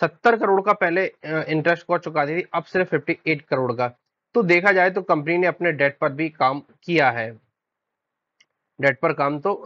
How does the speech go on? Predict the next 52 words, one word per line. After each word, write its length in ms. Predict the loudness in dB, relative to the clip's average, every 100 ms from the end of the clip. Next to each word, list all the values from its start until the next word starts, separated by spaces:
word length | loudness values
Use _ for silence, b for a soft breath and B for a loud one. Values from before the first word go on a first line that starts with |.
| -10
किया 220 | -2 0 0
है। 160 | -2
वहीं 280 | -4 -2 -2
अगर 160 | 0 0
बैलेंस 300 | 0 0 -2
शीट 120 | -6
भी 120 | -4
देखोगे 400 | -2 0 0 0
तो 300 | 0 0 0 -2
चौदह 240 | -2 0 -2
सौ 120 | -4
दस 160 | -8 -8 -10
से 60 |
तेरह 260 | -4 -2 -2
सौ 140 | -2
इकहत्तर 300 | -10 -6 -4
तक 60 | -2
हो 180 | -2 -2
गई 120 | -2
थी। 140 | -6 b b b -2
अब 140 | 2
definitely 400 | 2 2 0 0
जो 80 | 0
मार्च, 400 | 2 2 2 -4
जो, 300 | -10 -6 -6
ज-, 160 | -4 -6 -4 -6
जो 380 | 2 2 2
सितंबर 460 | 0 -2 0 0 -2
की 140 | -4
दो 300 | -18 _ 0
हज़ार 160 | 2 2
चौ-, 260 | -2 -4 -4 -6
पच-, 140 | -8 -8 _
चौबीस 280 | -2 -2 -4
की 140 | 0
आएगी, 360 | 0 0 -4 -8 _ _ _ _ _
उसमें 260 | -2 2 4
definitely 480 | 4 2 0 0 -2
कुछ 160 | -2 -2
ना 100 | -2
कुछ 260 | -4 -4
यहाँ 380 | -6 -2 -4 -2
पे 80 | -4
इम्प्रूवमेंट 500 | -6 -4 0 0 0
देखने 240 | -2 -4
को 100 | -4
मिलेगा 300 | -2 0 0
और 260 | -2 -2 -2
जो 140 | -2
डेट 320 | -2 0 0
है 60 | -2
वो 120 | -6